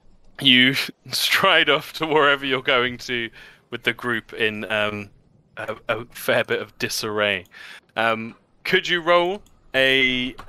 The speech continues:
social skill of your choice for the Burgomaster? Um, persuasion, deception, whatever you like. Um, with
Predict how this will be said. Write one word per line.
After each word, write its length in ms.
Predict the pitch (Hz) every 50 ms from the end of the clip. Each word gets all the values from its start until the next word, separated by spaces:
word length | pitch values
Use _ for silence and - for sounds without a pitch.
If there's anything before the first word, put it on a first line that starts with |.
| - - - - -
social 420 | - - 170 151 - - 147 143
skill 300 | - - - 156 151 143
of 80 | 139 135
your 120 | 143 139
choice 560 | - - - 151 151 160 - - - - - - -
for 80 | - 131
the 60 | 127
Burgomaster? 800 | 131 - 135 131 131 139 135 135 139 139 - - - 143 143 151 - _ _ _ _ _ _ - - - - - _ -
Um, 300 | 107 104 104 104 101 104
persuasion, 920 | - - 110 - - - 120 113 110 107 - 113 110 107 107 107 107 107 104 - - -
deception, 500 | - - - - - - - - 110 110
whatever 260 | 110 110 113 113 - 113
you 120 | 113 120
like. 360 | 123 131 131 - _ - - _ _ _ _ _ _ _ _ -
Um, 420 | - 110 110 110 110 110 110 107 107 - - -
with 160 | - - -